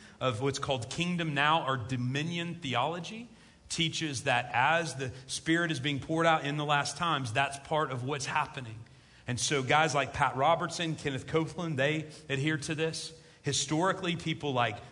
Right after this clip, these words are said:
Jonathan Edwards, he was a Puritan. So you get that? A Puritan says, "We're gonna make culture pure and then bring Jesus back." A A Hodge, B B Warfield, these guys. In, uh, modern times, and this will be a surprise to some of you, R C Sproul,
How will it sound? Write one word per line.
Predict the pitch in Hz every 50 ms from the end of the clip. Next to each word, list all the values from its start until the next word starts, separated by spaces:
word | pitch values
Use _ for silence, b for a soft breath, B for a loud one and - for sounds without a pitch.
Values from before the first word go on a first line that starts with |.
| B
Jonathan | - 143 135 139 139 135 135 127 131
Edwards, | 143 147 139 180 185 180 - -
he | - 156
was | 131 113
a | 123 -
Puritan. | - - - 151 151 165 165 165 - 196 190 208 226 - B B B B
So | - -
you | 139 127
get | 120 113 143 151 147
that? | 190 180 175 139
A | 135
Puritan | - - - 160 160 170 165 170 180 175 165
says, | - 170 156 127 127
"We're | 135
gonna | 131 139 131
make | 135 131 131 131
culture | 135 135 127 - - 110
pure | 92 - - 170 175 175 175 175 175 B B B -
and | 117 113
then | 117 120
bring | 104 120 127 120 113
Jesus | 101 120 165 170 165 147 170 160 -
back." | - 170 160 156 156 156 - B B B B B B B -
A | 135 139 135 131
A | 123
Hodge, | 117 127 156 165 165 165 139 120 117
B | 143
B | 135 120 123
Warfield, | 113 127 151 160 151 156 170 165 160 156 135
these | 151 156 143 -
guys. | 165 147 143 147 143 - B B B B -
In, | 135 127 120 127 123 113
uh, | 113 107
modern | 104 117 135 156 170 196 208 196 170
times, | - 185 180 185 180 170 - -
and | 131 127 127
this | 139 135 131
will | 143 135
be | 139 143
a | 135
surprise | - 139 135 - 156 147 156 151
to | 156 147
some | - 165 156
of | 151 139
you, | 151 156 135
R | 135 143 147
C | - - 156
Sproul, | 147 - - - 208 196 139 - - -